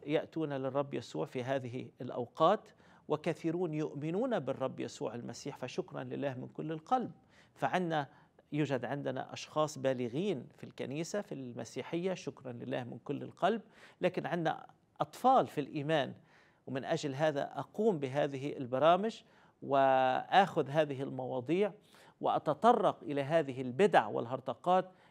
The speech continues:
لماذا؟ لأجل إخوتي الذين ولدوا حديثا وآمنوا بالرب يسوع المسيح حديثا، ولكي لا يعثروا، لكي لا يسقطوا في براثن هذه البدع المهلكة،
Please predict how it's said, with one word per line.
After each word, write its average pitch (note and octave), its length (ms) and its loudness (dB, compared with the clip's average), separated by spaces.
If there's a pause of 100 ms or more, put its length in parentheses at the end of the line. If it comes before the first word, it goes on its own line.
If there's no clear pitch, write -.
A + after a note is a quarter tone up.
(100)
لماذا؟ F#3 500 4 (160)
لأجل C3+ 460 -4 (100)
إخوتي C#3+ 760 -4
الذين D3+ 640 0 (400)
ولدوا F#3 440 4
حديثا D3+ 640 -2 (300)
وآمنوا E3 560 2
بالرب C#3+ 360 -2
يسوع C#3+ 320 -4
المسيح C#3 400 -8
حديثا، F3+ 600 -2 (500)
ولكي C3+ 1200 2
لا C3+ 240 2
يعثروا، D3 600 0
لكي D#3 360 -4
لا B2+ 220 0
يسقطوا C#3 640 -4
في C#3+ 220 -6
براثن C3+ 600 2 (220)
هذه C#3+ 400 0
البدع C3 580 4 (320)
المهلكة، E3 1040 0